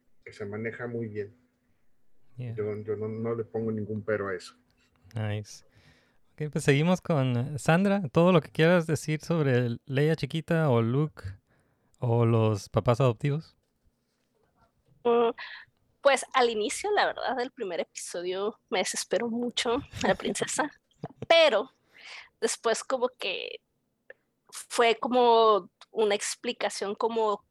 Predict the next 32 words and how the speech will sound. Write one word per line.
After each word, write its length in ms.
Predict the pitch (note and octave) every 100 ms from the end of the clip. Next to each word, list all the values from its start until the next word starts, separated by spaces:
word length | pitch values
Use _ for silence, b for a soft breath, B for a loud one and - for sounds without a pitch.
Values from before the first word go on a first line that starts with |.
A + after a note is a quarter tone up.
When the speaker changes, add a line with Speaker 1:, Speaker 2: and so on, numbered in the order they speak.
| _ _ _
Speaker 3:
cómo 260 | - A#3+ A#3+
fue 220 | - A3+
para 240 | - A#3 A#3+
llegar 220 | G#3 F3
al 120 | G#3
punto 520 | - A#3+ A3 - F#3 - _
de 140 | F#3+ F#3
ver 220 | E3+ E3+
ya 160 | F#3 C3+ F2+ - -
a 80 | F#2
una 220 | E2+ C2+ A#1 - B B B B _ -
princesa 560 | G#3 G3 - G3 C4
ya 340 | G3 F#3+ F#3+ - B3
grande, 880 | G#3 G#3+ G#3+ G3+ G3 F#3+ F#3+ F#3+ -
líder, 600 | A3 G#3 G#3 G3+ F#3+ F#3+ A#2+ _ _ _ B B -
porque 240 | B3+ A#3+
al 100 | A#3+
inicio 480 | A3 A3+ A3+ - E4+
a 160 | E4+ F#3+
ella 180 | -
no 100 | B3+
le 100 | A#3+
interesaba 540 | A#3 - - - F#3+ F#3+
para 220 | - G3
nada 180 | F3 -
la 120 | -
política, 640 | - F3+ F#3 - - - -
de 100 | -
hecho 200 | - -
era 200 | A2 G#2
como 160 | A2 -
Speaker 2:
Ajá. 80 | A2+